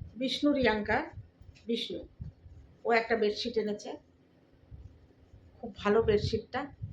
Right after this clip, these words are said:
এর সঙ্গেও পিলো কভার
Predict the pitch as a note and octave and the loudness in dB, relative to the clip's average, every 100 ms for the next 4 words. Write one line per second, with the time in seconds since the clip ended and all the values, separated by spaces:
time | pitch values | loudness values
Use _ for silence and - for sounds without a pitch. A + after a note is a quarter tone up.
0 | - - - - - - - - - - | -14 -20 -20 -18 -16 -16 -12 -12 -12 -6
1 | A3+ A#3+ B3+ B3+ A3+ A#3+ D4 - - - | -4 0 2 4 4 2 -2 -14 -20 -20
2 | _ - - - B3 A#3+ A#3 A3+ C4+ - | _ -20 -12 -2 2 4 4 4 2 -2